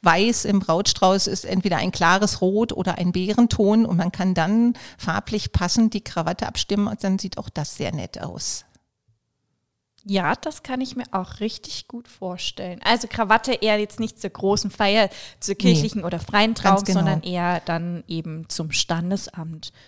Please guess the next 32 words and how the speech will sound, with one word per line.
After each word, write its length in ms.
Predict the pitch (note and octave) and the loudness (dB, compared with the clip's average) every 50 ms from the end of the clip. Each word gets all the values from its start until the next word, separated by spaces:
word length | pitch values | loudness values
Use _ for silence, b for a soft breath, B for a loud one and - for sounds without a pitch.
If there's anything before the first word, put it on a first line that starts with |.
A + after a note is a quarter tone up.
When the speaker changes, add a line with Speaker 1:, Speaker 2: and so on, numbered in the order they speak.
| b b b b | b b b b
Speaker 1:
Da 100 | - F#3 | 0 2
ist 100 | F#3+ F3 | 2 4
ja 80 | F#3+ G#3 | 4 6
Speaker 2:
Und 60 | G#3 | 8
Speaker 1:
im 40 | G3 | 8
Moment 300 | G3+ G3 F#3 F3+ F#3 - | 10 10 8 8 4 4
immer 220 | G3 F#3 F#3 F#3+ | 4 6 8 8
noch 180 | F#3 F3+ F3 - | 8 6 4 4
der 220 | - E3+ E3 - | 2 2 4 4
Haupttrend 640 | E3+ D#3+ - - - - - - - E3 E3 E3+ - | 2 2 2 0 -2 -4 -2 0 0 2 2 2 0
die 80 | F3 D#3+ | -2 -4
Fliege. 460 | - - - D3+ F#3 G3 - D3 D#3 - - _ _ _ _ _ _ _ _ _ _ _ _ _ _ _ _ _ _ _ _ _ _ _ _ _ _ _ _ _ | -4 -6 -6 -6 -8 -6 -8 -10 -10 -10 -14 _ _ _ _ _ _ _ _ _ _ _ _ _ _ _ _ _ _ _ _ _ _ _ _ _ _ _ _ _
Speaker 2:
Beim 80 | - G#3 - | -2 0 0
Speaker 1:
Wirklich? 80 | G3 | 4
Speaker 2:
Standesamt? 640 | - A#3+ C4+ D4 D#4 - - E3+ F3 G3+ - - - A3 | 6 6 6 6 4 2 2 0 0 0 -2 -4 0 4
Speaker 1:
Nein, 300 | G3 G#3 A#3 A#3+ A#3+ G#3 | 4 6 8 8 6 8
bei 140 | A3 F#3+ F#3 | 6 6 8
der, 220 | F#3+ F#3+ F#3+ F#3+ F#3 | 8 8 6 6 6
bei 120 | G3 F#3 | 6 6
der 120 | F#3 F3+ G#3 | 4 4 2
großen, 680 | - G#3 - - F#3+ F#3+ F#3+ - F#3+ F3+ F#3 F#3 E3 - | -2 -6 -6 -4 -2 -2 2 2 4 4 4 4 2 2
bei 100 | F#3 F3+ | 2 4
der 140 | F3+ F3+ F3+ | 4 4 4
Speaker 2:
Bei 80 | F#3+ | 4
der 80 | A3 A3 | 4 4
großen 260 | G#3+ A3 - - G#3 | 6 6 6 6 4
Speaker 1:
großen, 120 | - G#3 | 4 4
Speaker 2:
Feier? 260 | G#3 F#3 F3+ G3 A3 C4 | 4 6 6 6 6 8
Speaker 1:
bei 100 | G3 G3 | 8 8
der 100 | G3 F#3 | 8 6
großen 360 | - - F#3+ G3 - G#3+ G3+ | 4 2 0 4 4 2 4
Feier 400 | - G3 F3 F#3+ G3+ G#3 G#3+ | 4 6 6 8 8 8 8